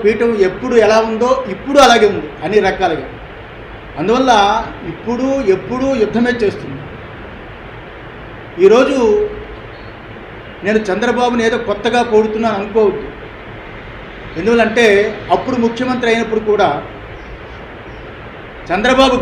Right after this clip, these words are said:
గెలవాలని, అప్పుడు మురళీమోహన్ రాజమండ్రి ఎంపీగా ఉన్నప్పుడు నేనే అప్పుడు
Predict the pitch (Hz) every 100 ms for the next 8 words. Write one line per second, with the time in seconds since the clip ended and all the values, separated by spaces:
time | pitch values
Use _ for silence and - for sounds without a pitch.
0 | 339 359 277 320 302 269 247 - - -
1 | - - - - - - - - - -
2 | 185 170 214 254 240 240 208 202 226 233
3 | 220 208 190 - 240 226 214 196 202 220
4 | 180 220 269 262 226